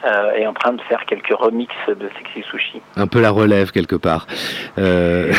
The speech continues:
Speaker 2: <laughs> sur
Speaker 1: Ouais, même si on a un côté quand même moins second degré, on a un côté quand même plus, euh,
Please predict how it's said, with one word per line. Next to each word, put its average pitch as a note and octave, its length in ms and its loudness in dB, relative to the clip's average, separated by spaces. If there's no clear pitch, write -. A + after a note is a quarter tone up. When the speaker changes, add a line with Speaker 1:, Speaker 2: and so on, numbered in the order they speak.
Speaker 2:
<laughs> - 120 -12
sur - 180 2
Speaker 1:
Ouais, D3+ 320 10
même B2+ 160 4
si C3+ 80 2
on C3 160 4
a A2 100 4
un A2 60 2
côté B2 460 4
quand A#2 160 4
même A2+ 160 4
moins G#2 240 -2
second G#2 200 0
degré, A2+ 340 4
on G2 100 -2
a F#2 60 -4
un F2+ 80 -6
côté - 360 -6
quand A2+ 140 -6
même F#2+ 260 -6
plus, G2+ 320 -6
euh, F2 60 -4